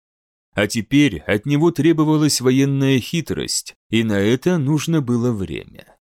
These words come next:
Сначала выжить, потом провести диверсию. С появлением тени его доктрина рассыпалась. Это был явно не рабочий. Он не пел, не вздыхал и не стонал.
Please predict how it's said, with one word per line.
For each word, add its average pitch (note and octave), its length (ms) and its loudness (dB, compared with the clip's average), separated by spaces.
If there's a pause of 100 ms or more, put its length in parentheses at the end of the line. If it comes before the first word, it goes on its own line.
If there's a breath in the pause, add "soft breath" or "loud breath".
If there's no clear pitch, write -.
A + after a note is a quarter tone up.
(400)
Сначала A#2 640 0
выжить, G#2 640 -4 (180)
потом D3 460 2
провести D#3 540 0
диверсию. - 800 -6 (800)
С - 120 -2
появлением B2 800 2
тени G#2+ 580 -2
его A2+ 300 2
доктрина D#3 580 0
рассыпалась. C#2+ 1080 -4 (480)
Это D#3 280 2
был D#3+ 220 2
явно D3+ 460 2
не C#3 160 2
рабочий. - 800 -4 (400)
Он D#3+ 280 0
не G#2 120 0
пел, A#2+ 520 0
не A#2+ 140 0
вздыхал G2 800 -2
и B2+ 120 -2
не D#3+ 120 0
стонал. D2 640 -8